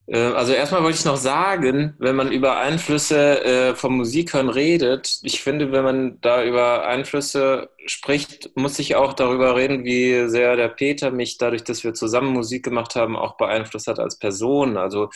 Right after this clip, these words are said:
oder mein, äh, Gitarrenlehrer, der mich, äh, viel gefördert hat oder so. Also, wobei ich aber glaube, dass das selbst, äh, Musik machen, das wir relativ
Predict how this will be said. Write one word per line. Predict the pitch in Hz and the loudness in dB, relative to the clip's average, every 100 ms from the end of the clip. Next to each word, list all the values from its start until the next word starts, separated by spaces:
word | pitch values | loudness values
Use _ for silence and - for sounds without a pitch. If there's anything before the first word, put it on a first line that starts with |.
| - - - | -18 -20 -4
oder | 107 110 | 0 2
mein, | 110 113 117 117 | 2 0 0 2
äh, | 104 107 | 2 2
Gitarrenlehrer, | 110 113 139 139 131 113 113 110 107 | 0 -2 -2 -2 0 2 2 4 2
der | 107 107 | 2 -2
mich, | 107 - - | -4 -10 -10
äh, | - 104 101 | -6 -6 -6
viel | - 110 | -6 -6
gefördert | 107 - 104 101 98 | -6 -2 0 0 -2
hat | 101 - - | -6 -8 -10
oder | 107 101 98 | -6 -6 -4
so. | 98 | -2
Also, | - 101 104 104 - - _ _ _ _ | -2 -2 -4 -4 -10 -20 _ _ _ _
wobei | 107 107 120 | -8 -2 0
ich | 127 | 2
aber | 131 123 | 2 2
glaube, | 123 131 | 2 2
dass | 127 117 | 2 -2
das | 123 - | -4 -2
selbst, | 123 139 143 - | 0 0 -2 -8
äh, | - 120 113 | -2 0 0
Musik | 120 120 147 | -2 -4 -2
machen, | 147 135 135 | -2 -2 -4
das | 120 | -6
wir | 123 | -2
relativ | 117 117 113 110 | 0 0 -4 -10